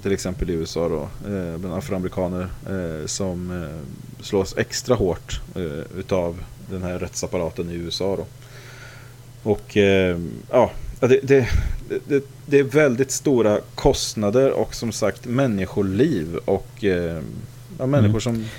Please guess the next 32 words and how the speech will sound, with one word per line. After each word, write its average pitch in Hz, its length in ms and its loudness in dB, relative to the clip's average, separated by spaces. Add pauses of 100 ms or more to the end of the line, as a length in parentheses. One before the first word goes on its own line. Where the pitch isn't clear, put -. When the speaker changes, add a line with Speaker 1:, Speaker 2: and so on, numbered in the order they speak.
(140)
Speaker 1:
som 120 200 -2
fängslas 135 720 2
för 95 340 4 (180)
till 104 160 0
synes, 98 440 2
alltså 110 260 2
väldigt 98 360 2
små, 92 420 0 (1160)
eh, 92 200 4
Speaker 2:
Som, 175 400 6
alltså, 156 200 8
man, 156 280 6
man 160 120 8
skadar 151 420 4
inte 147 240 4
någon 151 300 4
annan. 135 420 4 (440)
Alltså, 170 180 6
det 156 120 6
är - 60 10
ju 165 80 8
den 151 220 8
handlingen 139 560 8
i 175 40 4
sådana 135 220 6
fall 120 160 4
som 123 120 0
ska - 120 -4
vara 117 100 6
olaglig. 110 340 4
Om 147 140 4
man 151 240 4